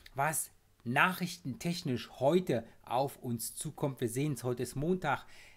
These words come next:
der zwanzigste Januar. In den U S A ist Martin Luther King's Day, da ist die Börse,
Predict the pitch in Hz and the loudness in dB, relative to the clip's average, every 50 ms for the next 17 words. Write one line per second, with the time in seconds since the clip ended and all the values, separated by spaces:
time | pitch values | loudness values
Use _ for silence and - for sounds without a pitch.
0 | - - - 117 123 117 - - - 123 131 143 135 - 139 - - - 123 120 | -16 -6 -2 -2 0 0 -2 -2 -2 0 0 0 -2 -4 -6 -8 -6 -2 -2 -2
1 | 123 - - 101 98 113 123 147 160 156 143 135 131 127 123 147 180 190 165 - | -2 -2 -6 -6 -2 -2 0 0 0 0 2 2 2 2 0 2 4 4 4 4
2 | - - 135 147 160 165 - 143 135 - - - 131 127 131 139 - - 139 135 | 2 -2 -2 -2 0 0 -2 -4 -6 -6 -6 -4 -2 -2 -2 -2 -2 -4 -6 -4
3 | 131 110 117 127 120 - 160 160 147 - - - 127 127 123 - 113 117 - - | -4 -4 -6 -6 -8 -6 -6 -6 -6 -6 -6 -4 -4 -2 -2 -2 -4 -6 -6 -10
4 | - - - 117 - - 120 120 131 135 131 123 123 117 113 | -12 -12 -14 -12 -6 -2 -2 0 0 0 0 0 0 -2 -2